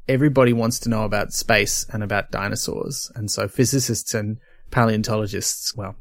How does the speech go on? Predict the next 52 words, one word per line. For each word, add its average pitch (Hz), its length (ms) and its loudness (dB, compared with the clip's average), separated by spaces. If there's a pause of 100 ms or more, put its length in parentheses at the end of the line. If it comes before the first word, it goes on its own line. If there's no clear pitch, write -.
(120)
not 135 240 -2
so - 80 0
much 110 200 0
paleontologists, 98 720 -4
because - 440 -8 (320)
they 98 100 0
often 101 220 -2
don't 98 180 -4
get 90 140 -4
to - 80 -14
talk - 220 -6
about - 180 -4
dinosaurs. - 440 -2
People - 260 -4
just 117 160 -6
write - 200 -4
books - 240 -6
about - 220 -6
dinosaurs. - 480 -6
But 113 140 0
that's 120 200 4
what - 120 2
people 113 200 2
want 107 140 -2
to 117 60 -4
hear 110 120 2
about, 101 200 0
and 101 80 -4
that's - 120 -4
what - 160 -10
people - 200 -4
think 113 240 -4
about 104 300 0
as 107 140 -4
a 95 60 -6
consequence - 720 -6 (480)
when 107 340 -2
they 98 380 -4 (100)
think 110 160 -2
about - 240 -4
science. - 440 -2
And - 80 -8
so - 80 -6
it's 92 80 -10
a - 40 -12
bit - 160 -4
more 113 160 -2
difficult 120 540 2 (200)
for 101 540 -4
anybody 101 400 -6
else - 460 -4 (240)
to 107 240 -4